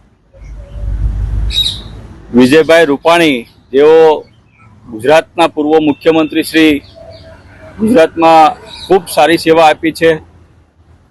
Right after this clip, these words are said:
એમની સાથેના સંબંધો મારે ખૂબ જ નિકટતાના હતા.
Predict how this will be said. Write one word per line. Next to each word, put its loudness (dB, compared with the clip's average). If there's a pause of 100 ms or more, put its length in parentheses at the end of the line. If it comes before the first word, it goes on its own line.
(220)
એમની 2
સાથેના -2
સંબંધો 2
મારે 2
ખૂબ -2
જ -6
નિકટતાના 0
હતા. 0